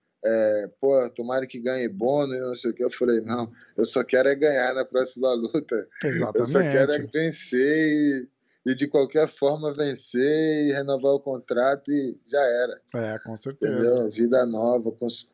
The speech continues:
Speaker 1: tipo assim, conseguir isso é meu principal foco pra esse
Speaker 2: Com
Speaker 1: ano.
Speaker 2: certeza. Os caras tão, tem ideia se vai ser na primeira, no primeiro semestre, no segundo semestre? Já tem, é, um papo de, ó, vamos,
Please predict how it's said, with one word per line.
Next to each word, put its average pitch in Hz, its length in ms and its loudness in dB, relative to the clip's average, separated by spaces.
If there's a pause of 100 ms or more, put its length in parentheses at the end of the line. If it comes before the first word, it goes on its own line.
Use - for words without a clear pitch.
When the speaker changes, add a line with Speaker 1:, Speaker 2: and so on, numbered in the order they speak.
Speaker 1:
tipo - 160 -2
assim, 107 320 0
conseguir 117 580 2
isso 120 180 0
é 127 60 4
meu 127 180 2
principal 127 480 0
foco 120 360 -2
pra 113 140 0
esse - 160 -6
Speaker 2:
Com 107 120 -4
Speaker 1:
ano. 127 80 -8
Speaker 2:
certeza. 127 680 -6
Os 127 100 -12
caras 170 260 0
tão, 180 320 0 (300)
tem 180 160 0
ideia 160 500 2 (140)
se - 180 -8
vai 143 140 2
ser 156 160 -2
na 147 100 0
primeira, 143 360 0 (180)
no 135 180 -6
primeiro 135 300 -2
semestre, 147 680 -2
no 143 80 -4
segundo 135 320 -4
semestre? 147 300 -2
Já 143 80 0
tem, 180 320 0 (560)
é, 151 480 0
um 139 100 -6
papo 156 400 0
de, 131 640 -2
ó, 131 220 0
vamos, 143 440 -4